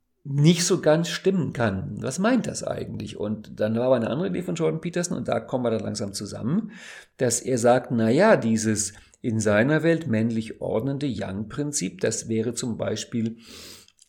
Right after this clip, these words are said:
als Sinnbild die Stadt mit den Stadtmauern und den gemauser-, gemauerten steinernen Häusern.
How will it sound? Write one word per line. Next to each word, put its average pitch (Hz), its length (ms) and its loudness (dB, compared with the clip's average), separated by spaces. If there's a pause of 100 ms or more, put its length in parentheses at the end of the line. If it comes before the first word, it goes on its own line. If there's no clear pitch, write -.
als 120 300 0
Sinnbild 135 720 -2
die 113 120 -2
Stadt - 960 0 (460)
mit - 260 -4
den 110 140 0
Stadtmauern 131 920 2
und 113 300 -4
den 120 140 -2
gemauser-, 117 580 0
gemauerten 117 680 2
steinernen 110 840 0
Häusern. 170 800 2